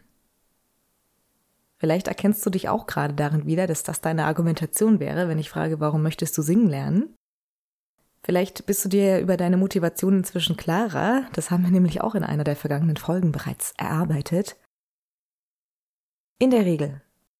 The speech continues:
steckt dahinter jedes Mal so viel mehr. Das habe ich immer und immer wieder erlebt, auch bei mir selbst. Da ist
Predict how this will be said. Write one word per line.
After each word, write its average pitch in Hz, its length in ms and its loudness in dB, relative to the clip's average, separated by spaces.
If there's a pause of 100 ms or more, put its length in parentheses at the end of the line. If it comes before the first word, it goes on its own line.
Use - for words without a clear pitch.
(540)
steckt - 580 -4
dahinter 175 640 2 (120)
jedes 190 560 4
Mal - 380 -4 (840)
so 170 640 0 (140)
viel 151 640 -4 (340)
mehr. 156 360 2 (1600)
Das 196 160 0
habe 220 180 4
ich - 240 -6
immer 262 300 2
und 185 120 2
immer 175 260 2
wieder 165 180 0
erlebt, 131 520 -4 (420)
auch - 140 -2
bei 151 120 -2
mir 151 160 2
selbst. - 500 -4 (1120)
Da 214 80 2
ist - 420 -6